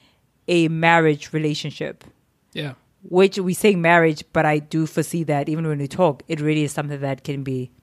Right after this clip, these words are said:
Speaker 1: scaled to any other relationship.
Speaker 2: A friendship, a dating
Speaker 1: Absolutely.
Speaker 2: relationship. Uh,
Speaker 1: Exactly.
Speaker 2: yeah.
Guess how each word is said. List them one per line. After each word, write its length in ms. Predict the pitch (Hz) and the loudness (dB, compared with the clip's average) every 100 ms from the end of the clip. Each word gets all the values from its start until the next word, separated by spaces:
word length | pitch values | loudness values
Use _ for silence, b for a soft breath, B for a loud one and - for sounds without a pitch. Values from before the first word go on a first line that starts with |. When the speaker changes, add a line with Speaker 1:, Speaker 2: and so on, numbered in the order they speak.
| _ _ | _ _
Speaker 1:
scaled 440 | - - 233 226 220 - - | -8 4 6 6 2 -10 0
to 120 | 226 | 2
any 180 | 294 160 | 4 2
other 140 | 143 | 0
relationship. 520 | 135 143 - - - - | -2 -6 -8 -12 -14 -10
Speaker 2:
A 100 | 143 | -8
friendship, 480 | - 180 180 - - | -6 -6 -6 -8 -4
a 300 | 135 131 131 127 | 0 0 0 -4
dating 200 | 123 175 | 0 2
Speaker 1:
Absolutely. 320 | 165 190 196 | 4 4 4
Speaker 2:
relationship. 560 | 160 156 156 117 117 | 2 -2 -4 -10 -10
Uh, 60 | 123 | 0
Speaker 1:
Exactly. 680 | 190 185 190 165 156 160 156 | 2 4 4 2 -4 -10 -4
Speaker 2:
yeah. 220 | 170 | -4